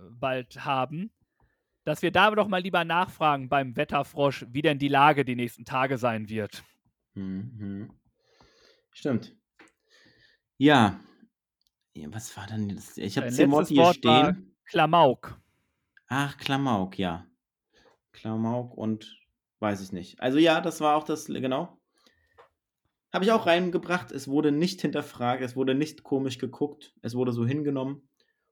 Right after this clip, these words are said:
Speaker 2: Und dementsprechend habe ich für meinen Teil die Aufgabe geschafft. Wie steht's
Speaker 1: Ja.
Speaker 2: um dein letztes Wort?
Speaker 1: Mein letztes Wort, ich glaub, das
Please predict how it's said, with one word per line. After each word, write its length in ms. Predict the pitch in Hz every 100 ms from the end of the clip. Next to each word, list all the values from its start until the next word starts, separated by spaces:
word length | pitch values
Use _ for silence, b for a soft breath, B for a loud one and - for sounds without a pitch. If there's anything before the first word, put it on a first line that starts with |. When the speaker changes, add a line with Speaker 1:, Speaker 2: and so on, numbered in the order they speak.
| _
Speaker 2:
Und 200 | 131 127
dementsprechend 760 | 156 160 156 151 147 147 165 -
habe 220 | 131 -
ich 180 | 202 -
für 100 | 151
meinen 240 | 135 143
Teil 560 | - 123 120 131 139 _ _ _ _ _ _ _ _ _ _
die 100 | -
Aufgabe 420 | 120 120 117 107
geschafft. 680 | 107 113 - 95 - - - _ _ - _
Wie 180 | 120 170
steht's 260 | 143 196 160
Speaker 1:
Ja. 20 |
Speaker 2:
um 100 | 139
dein 180 | 151 147
letztes 340 | 127 123 107
Wort? 320 | 101 95 90 - _ _ _ _
Speaker 1:
Mein 220 | 143 220
letztes 400 | 262 208 - 160
Wort, 280 | - 131 151
ich 100 | 123
glaub, 260 | 160 165 - _ _ _ _
das 300 | - 143 202